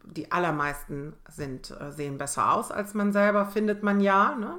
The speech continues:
Also es ist natürlich objektiv gesehen Kokolores, subjektiv gesehen ist das ganz oft so. Ähm, die haben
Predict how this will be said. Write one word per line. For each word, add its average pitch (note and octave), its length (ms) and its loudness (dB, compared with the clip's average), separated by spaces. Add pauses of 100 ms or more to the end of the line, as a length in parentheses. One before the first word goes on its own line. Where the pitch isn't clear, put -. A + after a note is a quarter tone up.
(120)
Also F3 200 -10
es D#3+ 100 -10
ist - 80 -18
natürlich D#3+ 540 -8 (160)
objektiv G3+ 600 -6
gesehen D#3 480 -6
Kokolores, C#4 720 -4 (480)
subjektiv G3 600 -4
gesehen D#3+ 360 -6
ist G3+ 160 -10
das A3 160 -6
ganz F#3+ 200 -8
oft G3+ 280 -8
so. E3+ 220 -10 (840)
Ähm, E3 600 -4 (1120)
die F3 480 -8
haben F3 160 2